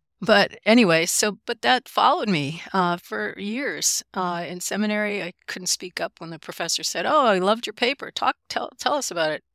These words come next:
Uh, so that means that the Western view that you think well and then you apply your, your reasoning to action doesn't work if you're free, you have a frozen brain, right? It,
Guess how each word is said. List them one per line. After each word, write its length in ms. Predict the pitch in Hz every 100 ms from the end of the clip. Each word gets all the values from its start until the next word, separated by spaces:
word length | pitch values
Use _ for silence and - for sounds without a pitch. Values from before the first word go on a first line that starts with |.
| 175
Uh, 680 | 175 180 180 185 180 196 - _ _ _ _ _ _ _ _ _ _ _
so 560 | - 247 233 226 214 - _ _ _ _ _ _ _ _ _ _ -
that 260 | 226 277
means 460 | 226 208 190 185 -
that 220 | 185 180
the 260 | 180 165 165 -
Western 500 | 160 208 - 196 185
view 320 | 220 214 160
that 180 | 147 156
you 80 | 156
think 420 | - 214 240 - -
well 320 | 208 196 190
and 100 | 170
then 100 | 175
you 320 | 165 156 160 _ -
apply 200 | - 180
your, 280 | 175 165 160 _ _ -
your 160 | 175
reasoning 380 | 170 190 196 170
to 200 | - -
action 440 | 196 247 - 143 - _ _ _ -
doesn't 320 | 240 254 240
work 420 | 269 302 - - _ _ _ _ _ _
if 220 | 220 -
you're 100 | 233
free, 320 | 214 233 220 226
you 160 | 208 208
have 120 | 214
a 60 |
frozen 380 | 180 214 220 208
brain, 380 | 196 - 247 -
right? 300 | 160 190 - -
It, 180 | 196